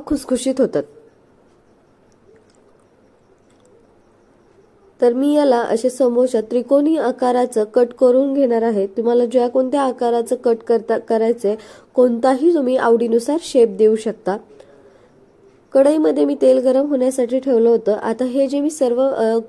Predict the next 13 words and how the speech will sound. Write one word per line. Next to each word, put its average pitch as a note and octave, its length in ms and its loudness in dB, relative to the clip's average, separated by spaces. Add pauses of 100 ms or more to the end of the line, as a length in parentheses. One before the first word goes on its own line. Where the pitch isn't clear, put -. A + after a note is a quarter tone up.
कट B3 200 0
करून C#4 320 2
घेतलेलं A#3+ 380 0
आहे G3 180 -2
ते F#3+ 120 -4
एक A3+ 300 0
एक C4+ 200 -6
करून A#3+ 280 0 (520)
छान C#4 240 2
असं C4 200 0 (160)
तळून C4 300 4
घेणार C4 320 2
आहे. G3+ 140 2